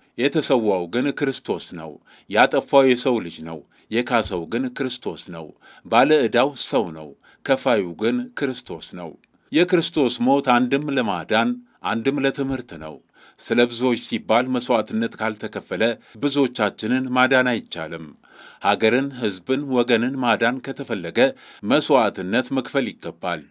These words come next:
ክርስቶስ በቃሉ ብቻ አልተናገረም። በመስቀል ላይ ውሎ ፍቅሩን በተግባር ገለጠው እንጂ። ራሱ አስታራቂ፣ ራሱ ታራቂ፣ ራሱም መስዋዕት ሆነ። ዛሬ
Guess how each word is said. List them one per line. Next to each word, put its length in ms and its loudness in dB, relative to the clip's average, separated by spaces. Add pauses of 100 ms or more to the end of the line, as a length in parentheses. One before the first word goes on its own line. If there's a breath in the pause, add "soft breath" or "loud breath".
(100)
ክርስቶስ 580 2
በቃሉ 440 4
ብቻ 260 -4
አልተናገረም። 840 -4 (500 soft breath)
በመስቀል 520 0
ላይ 180 4
ውሎ 200 -2 (280)
ፍቅሩን 460 -2
በተግባር 520 0
ገለጠው 480 -4
እንጂ። 180 -10 (600 loud breath)
ራሱ 380 6
አስታራቂ፣ 580 2 (300)
ራሱ 300 6 (120)
ታራቂ፣ 480 -2 (480 soft breath)
ራሱም 440 2 (120)
መስዋዕት 560 0
ሆነ። 260 -10 (680)
ዛሬ 300 8